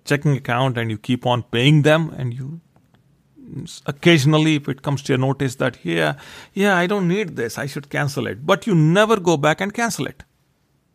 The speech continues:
If that's who you are, you need to get this app. It's called Truebill. It used to be called Truebill. I think you can look it up as Truebill.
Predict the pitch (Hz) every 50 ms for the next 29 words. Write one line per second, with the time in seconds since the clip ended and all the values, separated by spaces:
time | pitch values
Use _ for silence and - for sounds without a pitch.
0 | _ _ - 135 131 156 165 - - - 220 208 202 190 165 180 180 160 123 -
1 | 120 139 147 156 175 170 180 160 143 165 156 147 139 151 147 139 - 156 160 131
2 | - - - - _ _ _ _ _ _ _ _ _ _ _ _ - - - -
3 | - - 165 160 160 143 - 170 151 131 104 104 107 123 - - _ _ _ _
4 | _ - - _ - 143 165 233 254 - - - 277 269 196 196 285 247 - -
5 | - 214 190 190 185 147 135 - - 170 160 135 110 95 95 98 - 123 - _
6 | _ _ _ _ _ - 139 123 - 202 190 170 - 160 151 160 151 160 143 151
7 | 147 139 135 113 - - - 127 117 120 123 139 139